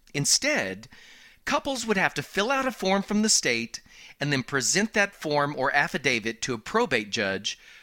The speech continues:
who would then record the marriage. According to Albritton, who first filed his bill in twenty fifteen, after the Supreme Court declared same-sex marriage to be legal nationwide, at least seven,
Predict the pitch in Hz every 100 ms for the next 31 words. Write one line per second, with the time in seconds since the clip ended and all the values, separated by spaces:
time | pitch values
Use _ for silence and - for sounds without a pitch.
0 | - 214 190 160 185 165 175 - - 240
1 | 120 92 - 104 95 80 62 - - _
2 | _ _ _ _ _ - - 311 320 226
3 | - 170 170 135 117 117 131 135 240 247
4 | - 165 139 131 117 131 120 113 - 127
5 | 117 - 104 - 208 196 107 95 98 -
6 | - _ 175 220 - 139 117 123 139 -
7 | 147 135 - 127 117 - 131 113 113 147
8 | 127 - 110 - 127 123 110 113 - 113
9 | 107 117 175 226 131 107 107 - 107 117
10 | 185 165 104 98 - - - - - -
11 | 196 208 208 - - - 285 226 131 120
12 | 117